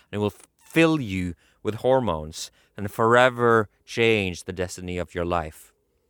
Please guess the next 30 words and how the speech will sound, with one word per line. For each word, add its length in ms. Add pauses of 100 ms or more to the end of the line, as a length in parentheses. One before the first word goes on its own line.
(2250)
A 80
large, 960
large, 580
large, 460
large 460
percentage 560
of 140
these 200
people, 480 (480)
because 600 (500)
they 80
were 160
just 220
a 20
little 240
confused. 760 (120)
They 100
didn't 360
want 200
to 60
be 120
cut 220
into. 320
They 140
didn't 380
want 260
to 100
be 220
extracted 640
from. 380